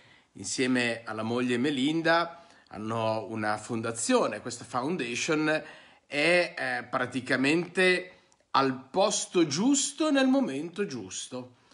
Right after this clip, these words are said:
È il primo player, è il primo grande azionista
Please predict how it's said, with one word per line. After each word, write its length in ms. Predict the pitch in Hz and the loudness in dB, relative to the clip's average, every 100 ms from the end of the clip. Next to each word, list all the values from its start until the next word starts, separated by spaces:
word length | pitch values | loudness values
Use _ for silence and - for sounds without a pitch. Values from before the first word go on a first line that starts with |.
| _ _ _ _ _ | _ _ _ _ _
È 160 | 107 | -8
il 240 | 120 127 120 | -4 -2 -2
primo 1000 | - 160 180 208 196 165 151 143 139 - | -2 2 2 4 4 4 4 4 -2 -6
player, 680 | 160 175 147 117 120 139 | 0 0 2 0 -2 -4
è 100 | 135 | -6
il 100 | 107 | -8
primo 380 | 107 151 165 151 | -6 0 2 2
grande 480 | 135 147 151 160 147 | 2 4 4 2 0
azionista 880 | 135 - 202 165 127 - - 185 | -2 -2 -4 -4 -4 -6 -6 -6